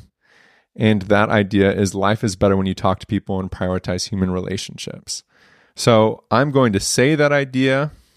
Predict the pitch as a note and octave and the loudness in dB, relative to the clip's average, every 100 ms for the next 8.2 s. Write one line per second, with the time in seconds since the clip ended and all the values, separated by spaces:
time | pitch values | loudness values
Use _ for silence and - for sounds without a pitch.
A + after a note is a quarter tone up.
0 | _ _ _ _ _ _ _ _ G#2 G2 | _ _ _ _ _ _ _ _ -2 2
1 | G2 G2+ - F#2+ F#2 F#2 F#2+ F#2 F#2+ F#2+ | 2 0 -2 -2 -2 -4 -2 0 0 0
2 | G2 - _ _ _ _ _ _ _ _ | -4 -8 _ _ _ _ _ _ _ _
3 | G2 F#2+ F#2+ F#2 F#2+ G2 _ - G2+ F#2 | -6 -2 -2 -2 -4 -6 _ -10 -8 -6
4 | G2 F#2+ G2 - _ _ _ _ _ _ | -4 -2 -4 -8 _ _ _ _ _ _
5 | _ _ _ _ _ _ _ B2 C3 B2+ | _ _ _ _ _ _ _ -2 2 2
6 | A#2+ - - - _ _ _ _ - B2 | 0 -6 -10 -16 _ _ _ _ -2 2
7 | C3 - D3 F3+ - G#2 G#2+ D3+ F3+ - | 2 2 2 2 2 0 2 2 -2 -8
8 | - - | -8 -12